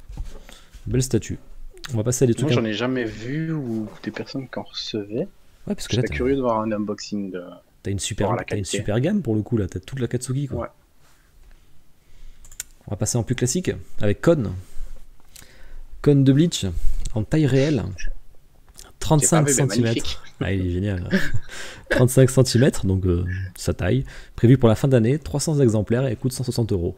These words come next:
Speaker 1: Donc heureusement pas très cher, hein, parce que le travail n'est pas, n'est pas ouf, hein, et c'est une peluche après tout, hein. Donc du coup, il, il, je l'ai trouvé marrant, puis, euh,
Speaker 2: Il est déjà en préco, sérieux ?
Speaker 1: Ouais, cent, bah, je te dis, hein, cent soixante-cinq euros, euh,
Speaker 2: Ah, ça,
Speaker 1: pas sur tous
Speaker 2: ça
Speaker 1: les
Speaker 2: me
Speaker 1: sites
Speaker 2: donne
Speaker 1: encore.
Speaker 2: limite envie, c'est un petit con.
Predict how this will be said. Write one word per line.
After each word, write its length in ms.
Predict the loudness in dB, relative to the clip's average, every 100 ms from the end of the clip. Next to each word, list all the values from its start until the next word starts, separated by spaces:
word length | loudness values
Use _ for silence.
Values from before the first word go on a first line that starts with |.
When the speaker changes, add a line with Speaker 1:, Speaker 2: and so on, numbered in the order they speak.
| -10
Speaker 1:
Donc 140 | -10 -6
heureusement 280 | -4 -4
pas 100 | -4
très 140 | -4 -4
cher, 220 | -4 -4
hein, 40 |
parce 140 | -6 -10
que 80 | -14
le 60 |
travail 260 | -6 -4 -2
n'est 100 | -4
pas, 320 | -2 -2 -4 -8 -14 -18 -20 -20 -10 -6
n'est 60 |
pas 160 | -4 0
ouf, 260 | 2 2 0
hein, 260 | 0 0
et 180 | -2 -4
c'est 180 | -6 -4
une 100 | -2
peluche 300 | 2 2 2
après 180 | -4 -4
tout, 240 | 0 0
hein. 40 | 0 -6 -18 -20 -20 -20 -20 -4
Donc 80 | -2
du 60 |
coup, 100 | 6
il, 200 | 8 8
il, 340 | 6 2 2 0
je 40 |
l'ai 60 | -2
trouvé 180 | 2 2
marrant, 320 | 2 0 -2
puis, 200 | -4 -6
euh, 60 | -6 -10 -14 _ _ _ -6
Speaker 2:
Il 100 | -4
est 60 |
déjà 180 | -2 -2
en 60 | -2
préco, 340 | -4 -4 -6
sérieux ? 360 | -2 -4 -4 -6 _ -6
Speaker 1:
Ouais, 340 | -2 -2 -2
cent, 220 | -2 -4 -2
bah, 140 | -2 -2
je 60 |
te 100 | 0
dis, 200 | 0 0
hein, 60 | -2
cent 120 | -4
soixante-cinq 500 | -8 -6 -4 -4 -2
euros, 280 | 0 0 0
euh, 100 | -2 -6 -8
Speaker 2:
Ah, 100 | -10
ça, 600 | -6 -6 -6 -8 -10 -8 -2
Speaker 1:
pas 60 |
sur 120 | 0
tous 120 | 4 4
Speaker 2:
ça 40 |
Speaker 1:
les 60 | 4
Speaker 2:
me 40 |
Speaker 1:
sites 120 | 4
Speaker 2:
donne 100 | 0
Speaker 1:
encore. 120 | 0 0
Speaker 2:
limite 220 | 0 0
envie, 260 | 0 -2
c'est 120 | -2 -2
un 100 | -2
petit 200 | -8 -6
con. 260 | -4 -4